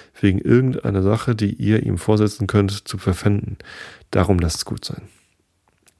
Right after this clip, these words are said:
Der Kleine aber, ohne sich durch Dermots Äußerung abhalten zu lassen, hub wieder an:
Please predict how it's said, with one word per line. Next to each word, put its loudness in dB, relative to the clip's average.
Der -4
Kleine 0
aber, 4
ohne 4
sich 0
durch -4
Dermots 2
Äußerung 0
abhalten 0
zu -4
lassen, 2
hub 0
wieder 0
an: -2